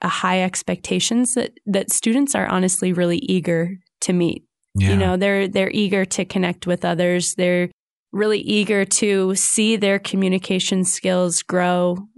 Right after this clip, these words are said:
Speaker 1: and develop. And that's something, too, that I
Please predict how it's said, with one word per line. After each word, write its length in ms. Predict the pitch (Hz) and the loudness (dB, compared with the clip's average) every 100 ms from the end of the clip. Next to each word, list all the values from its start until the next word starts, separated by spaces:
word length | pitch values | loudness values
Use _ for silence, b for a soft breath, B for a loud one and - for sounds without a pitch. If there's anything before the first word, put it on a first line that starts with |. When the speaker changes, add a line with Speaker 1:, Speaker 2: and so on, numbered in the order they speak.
| - | -4
Speaker 1:
and 200 | 180 180 | 0 0
develop. 640 | 175 170 175 175 175 - - _ - | 0 0 0 0 -2 -6 -20 _ -2
And 160 | 226 | 0
that's 220 | 269 - | 0 -2
something, 340 | - 302 330 277 | -2 0 0 -2
too, 260 | - 247 254 | 0 0 2
that 180 | 226 - | 0 0
I 540 | 196 202 208 208 208 | 0 2 2 2 0